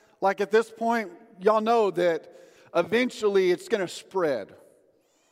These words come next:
Doesn't mean that you and I need to, like, find ourselves uniquely hanging out the house just looking through the blinds.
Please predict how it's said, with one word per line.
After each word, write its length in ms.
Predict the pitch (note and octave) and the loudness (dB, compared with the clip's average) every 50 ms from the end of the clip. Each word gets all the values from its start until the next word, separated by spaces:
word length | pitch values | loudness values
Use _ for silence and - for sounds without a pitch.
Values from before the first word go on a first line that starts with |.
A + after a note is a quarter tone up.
| _ _ _ _ _ _ _ _ _ _ C#3+ | _ _ _ _ _ _ _ _ _ _ 0
Doesn't 360 | D3 G3+ G#3+ G#3 G#3+ A#3 G#3 | 2 2 2 2 -2 -6 -4
mean 280 | G#3 A3 A3+ A#3 A3 G3+ | -2 -2 -2 -2 0 2
that 240 | G#3 G3+ F#3 E3+ | 2 2 2 -2
you 160 | E3+ F#3+ G#3 G#3+ | -4 -4 -2 -2
and 100 | G3+ G3 | 0 0
I 160 | G3+ G3+ G3+ | 0 -2 -2
need 220 | G3+ G3+ G3 F3+ | -2 -4 -6 -4
to, 100 | D#3+ F#3 | -2 0
like, 300 | F#3 F3+ F3+ D#3+ C#3 - | 0 2 0 0 -2 -6
find 260 | - F3+ F#3+ G3 F#3+ | -4 -2 -2 0 0
ourselves 420 | F#3+ F#3 E3+ - - G3+ F#3 F3 - | 0 -2 -2 -2 0 0 0 0 -4
uniquely 320 | F#3+ F#3+ F#3+ F3+ F3 E3 | -6 -6 -6 -4 -6 -4
hanging 300 | D3 F3 F#3 F#3 F#3 F3+ | -4 -4 -4 -4 -2 0
out 240 | F3+ F#3 F#3 F3+ - | 0 0 0 -2 -2
the 80 | E3 D3+ | -4 -4
house 400 | C#3+ E3+ F3+ F3+ E3+ D3+ - - | -2 0 0 0 0 -2 -4 -6
just 200 | - D#3 - D#3 | -12 -12 -10 -8
looking 280 | D#3 E3 D#3+ E3+ D#3+ | -8 -6 -4 -6 -8
through 220 | D3 - F3 E3+ D#3 | -6 -4 -4 -4 -4
the 80 | D3 | -4
blinds. 600 | C3 D3+ D3+ D#3+ E3 D3+ C#3+ C3+ B2+ A2+ - - | -4 -2 -2 -2 -2 -2 -4 -6 -10 -14 -18 -20